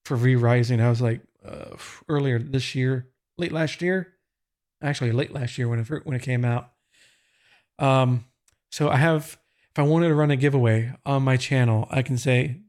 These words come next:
type in the, uh, startup command,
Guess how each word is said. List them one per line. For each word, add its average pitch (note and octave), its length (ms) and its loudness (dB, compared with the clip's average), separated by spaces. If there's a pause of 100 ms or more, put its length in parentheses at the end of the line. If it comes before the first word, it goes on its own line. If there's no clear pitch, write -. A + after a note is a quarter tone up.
type C3 240 0
in A#2+ 240 2 (720)
the, B2+ 480 2 (240)
uh, G1+ 240 -20 (420)
startup D3 460 0
command, C3 460 0